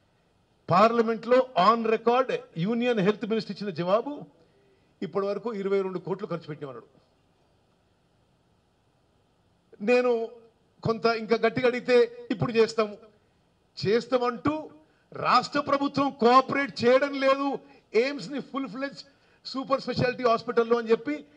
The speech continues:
కేంద్ర హెల్త్ మినిస్టర్ హర్షవర్ధన్ పార్లమెంట్లో చెప్పిండు. మరి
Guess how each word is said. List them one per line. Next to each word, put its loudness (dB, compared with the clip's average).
కేంద్ర 2
హెల్త్ 0
మినిస్టర్ -2
హర్షవర్ధన్ 0
పార్లమెంట్లో 4
చెప్పిండు. -6
మరి -6